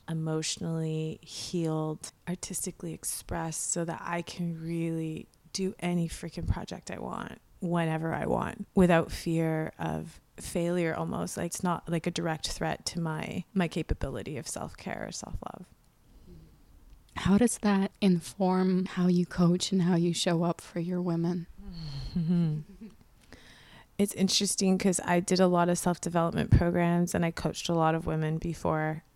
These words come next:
Speaker 1: I started coaching this program. So I do have experience. Uh, I've coached actually thousands of women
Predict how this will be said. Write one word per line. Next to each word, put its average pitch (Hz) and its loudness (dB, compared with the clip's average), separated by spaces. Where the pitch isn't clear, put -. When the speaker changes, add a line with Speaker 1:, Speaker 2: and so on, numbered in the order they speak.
Speaker 1:
I 160 -6
started 156 -4
coaching - -6
this - -6
program. - -2
So 190 0
I 180 4
do 175 2
have 170 2
experience. 160 -2
Uh, 175 0
I've 170 0
coached - -2
actually - -4
thousands - -2
of 175 -4
women 175 8